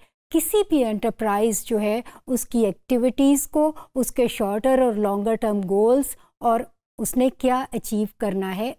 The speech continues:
इस चीज़ को। तो एक मिशन स्टेटमेंट जो है, ज़ाहिर ये भी डेस्क पे बैठ के करना है, लेकिन ये करने का काम है कि आपके पास एक फैंसी आइडिया है, आपका एक बड़ा शानदार विजन है,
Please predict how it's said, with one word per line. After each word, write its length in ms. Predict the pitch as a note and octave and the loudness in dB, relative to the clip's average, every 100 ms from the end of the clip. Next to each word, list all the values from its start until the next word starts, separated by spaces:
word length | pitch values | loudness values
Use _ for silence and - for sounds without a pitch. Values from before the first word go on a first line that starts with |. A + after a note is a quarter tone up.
| - | -6
इस 180 | B3+ - | -6 -6
चीज़ 360 | G#3+ F3+ - | -6 -4 -6
को। 200 | - - _ _ _ _ _ - | -12 -16 _ _ _ _ _ -6
तो 100 | D#4 - | -4 0
एक 320 | C#4+ D4+ - - _ A#3 | 2 0 -4 -20 _ 0
मिशन 380 | C4+ - F4 | 0 2 2
स्टेटमेंट 800 | E4 - - B3 B3 - D4 C4+ | 2 0 0 0 0 0 2 2
जो 100 | B3 | 2
है, 280 | A3+ A3+ C4 - | 0 -2 -4 -6
ज़ाहिर 360 | G#3 G#3+ G#3 D4+ | -4 -2 -2 0
ये 220 | B3 B3 | 2 2
भी 160 | B3 D4 | 4 2
डेस्क 300 | A3+ A3 - - | 2 -2 -4 -2
पे 100 | B3 | 0
बैठ 300 | G3+ G3+ - | 0 -4 -4
के 200 | - C4 | -2 -2
करना 320 | A3 F#3+ G#3 | -2 -6 -4
है, 160 | A3+ | -2
लेकिन 320 | C#4 A#3+ - B3 | -2 -2 0 2
ये 160 | C4 | 2
करने 440 | D4 - G#3+ A3+ A#3+ | -2 -4 -2 0 -2
का 160 | A#3 | -2
काम 320 | G#3+ G3+ G3+ | -4 -6 -6
है 240 | G#3 A3 C4 _ _ _ | -4 -4 -6 _ _ _
कि 60 | B3+ | -2
आपके 320 | A#3 - B3+ | 0 -2 -4
पास 300 | A#3+ A#3 A3 | 0 0 0
एक 100 | A#3+ - | -2 -2
फैंसी 400 | A3 G#3+ - B3 | -4 -2 0 0
आइडिया 400 | G3+ G#3 A3 A#3 | 0 0 0 0
है, 240 | A3 A3+ | 0 0
आपका 360 | G#3+ G#3+ - G#3+ | 0 -4 -4 0
एक 220 | A3 A3 F#3+ | 2 0 -2
बड़ा 220 | A3 G#3+ | -2 -2
शानदार 540 | - G3+ G3+ G#3+ G#3+ | -4 -6 -4 -4 -6
विजन 500 | E3+ F#3+ G#3+ B3+ C4 | -4 -2 0 2 2
है, 200 | A#3 A#3 | 0 -4